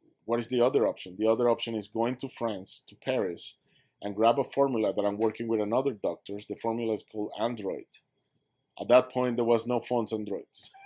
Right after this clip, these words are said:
<laughs> And, uh, you have to take that formula, and then maybe the bone marrow is gonna start working, and you're gonna be doing something with your son, and it's not gonna be that expensive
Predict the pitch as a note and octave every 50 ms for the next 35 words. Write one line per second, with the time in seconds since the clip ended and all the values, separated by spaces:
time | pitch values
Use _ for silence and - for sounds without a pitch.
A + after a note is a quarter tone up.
0 | G5+ F#5+ F#5 F5 E5+ - - - _ - - - - - - _ _ _ - A2+
1 | B2 B2 A#2+ B2 A#2+ A#2 A2+ A2+ A2+ G#2+ - - - A2+ G#2+ A#2+ A#2+ C3 B2+ -
2 | - A#2+ - C#3+ D3 D3 C#3 B2 A#2 - - C3 B2 A#2+ G#2+ G2 F#2 F2+ F#2+ F#2+
3 | _ _ _ _ _ _ _ _ _ _ _ _ _ _ _ - A2 A#2+ A#2 A2+
4 | A2+ A2+ A2 A2 G#2+ G2+ G2+ G#2+ A#2 B2 C3 C3 C3 B2+ B2+ B2+ A#2+ A#2 A2 G#2+
5 | A#2+ B2 B2 A#2+ A#2+ A#2 A2+ G#2+ - - A#2 A2+ A2 - - A#2 A2 G#2 G#2+ G#2
6 | G2+ A#2 B2+ C3 B2+ - C3+ C3+ C3+ C3 - _ _ _ _ - A#2+ B2+ A#2+ C#3
7 | D3+ C#3+ D3+ C#3+ B2 A#2+ B2+ A#2 A#2 A#2 A#2 C3 C3 C3 B2 A#2 A2+ - B2 A#2
8 | A2 - A#2 A2+ A2+ A2+ A2+ A2 G#2+ A2 G2+ G2+ A2 G#2 - - G#2+ G2+ F#2+ E2
9 | F2+ G#2+ A#2 A2+ G#2+ G#2+ A#2+ A#2+ A#2 A#2+ B2 A#2 A2+ A2 A2+ A2+ A2 G#2 _ _
10 | _ _ _ _ _ _ _ G2+ G#2+ G#2+ G#2+ - - - G#2 - - - - A2+
11 | G#2 G2 - - - D#2 C2+